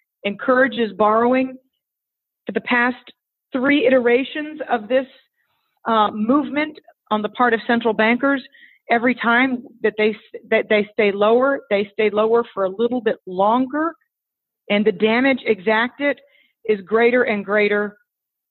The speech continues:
Uh, we obviously have not seen what's to come with the current one, but I, I, I do like the fact that as I'm about to write about in a few weeks,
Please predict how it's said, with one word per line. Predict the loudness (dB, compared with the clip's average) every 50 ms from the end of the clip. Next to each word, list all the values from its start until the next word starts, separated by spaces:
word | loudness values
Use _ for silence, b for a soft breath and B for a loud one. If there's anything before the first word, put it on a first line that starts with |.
| _
Uh, | -6 -4 -4 -2 0
we | 2 2
obviously | 2 2 0 -4 -8 -4 -4 -4
have | -4 -2
not | -2 -2 -2 -4 -2
seen | -4 -2 -2 0
what's | -2 -4 -4 -4 -12
to | -14
come | -6 -2 0 2 2 2 2 -2 -2
with | -4 -4 -4 -6
the | -12
current | -18 -6 -2 0 2 2 0 0
one, | -4 -4 -2 -2 -2 -4 -6 -10 -16 _ _ _ _ _ _ _ -8
but | -2 2 2 2 2 2 0
I, | 0 2 2 2 0
I, | 0 2 0 0 0 0 0
I | -2
do | -2 -2 -2 -2 -2 0
like | 0 2 2 2 0 -4 -8
the | -12 -8 -4
fact | -2 -2 0 -2 -4 -4 -4
that | -4 -4 -4 -6 -6
as | -4 -4 -2 -2
I'm | -2 -4
about | -2 0 0 0 0 -2 -4
to | -6
write | -2 0 0 0 0 0
about | 0 0 0 0
in | -2 -4
a | -6
few | -10 -10 -10 -10 -6
weeks, | -4 -4 -4 -4 -8 -14